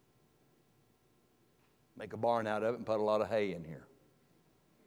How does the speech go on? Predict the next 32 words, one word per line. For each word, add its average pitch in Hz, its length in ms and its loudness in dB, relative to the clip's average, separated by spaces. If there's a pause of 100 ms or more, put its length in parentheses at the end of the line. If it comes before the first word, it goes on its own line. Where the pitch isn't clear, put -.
(3000)
But 104 180 -4
I 123 140 6
can 104 240 -8
say, 139 320 4
and 120 100 0
I'm 110 120 -2
not 117 180 -4
trying 127 200 0
to 120 60 -2
be, 123 120 4
"Oh, 127 160 8
who, 123 240 4
who 131 140 2
do 123 40 2
you 117 80 -2
think 127 180 -2
you 120 120 2
are?" 101 100 0 (240)
I 120 140 2
can 104 100 -4
say 123 140 4
it 160 80 4
because 113 260 2
I 113 100 6
think 113 400 -4
the 113 80 -4
majority 107 400 2
of 139 60 -2
you 160 60 -6
can 113 80 -10
say 104 140 -6
it. 92 140 -8